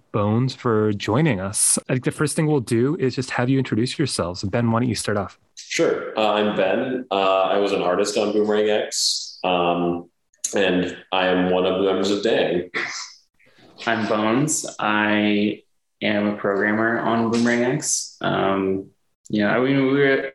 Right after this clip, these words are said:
Speaker 3: all wear a lot of hats, but I do mostly programming.
Speaker 1: Excellent, excellent. So how did the two of you get your start in game development?
Speaker 2: Um, well, we all went to the same college.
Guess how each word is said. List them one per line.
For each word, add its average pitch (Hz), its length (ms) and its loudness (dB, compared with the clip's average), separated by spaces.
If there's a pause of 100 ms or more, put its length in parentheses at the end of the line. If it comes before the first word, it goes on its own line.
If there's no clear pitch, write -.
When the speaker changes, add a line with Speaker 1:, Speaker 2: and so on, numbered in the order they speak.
Speaker 3:
all 120 260 2
wear 110 100 2
a 107 60 2
lot 104 160 0
of 107 60 -2
hats, 107 440 -4
but 104 340 -2 (100)
I 120 120 -10
do 107 220 -2
mostly 101 360 -4
programming. 104 540 -2 (480)
Speaker 1:
Excellent, 110 540 -4
excellent. 120 460 -2 (380)
So - 140 -2
how - 380 -2
did 269 160 2
the 214 120 0
two - 280 -2
of 156 80 2
you 160 140 2
get 151 140 -2
your 127 120 2
start 127 460 0
in 117 240 2
game 113 160 2
development? 95 420 -4 (1040)
Speaker 2:
Um, 117 720 0
well, 117 260 2
we 131 120 2
all 151 240 2
went 147 140 0
to - 80 -4
the 123 100 0
same 139 380 0
college. 120 920 0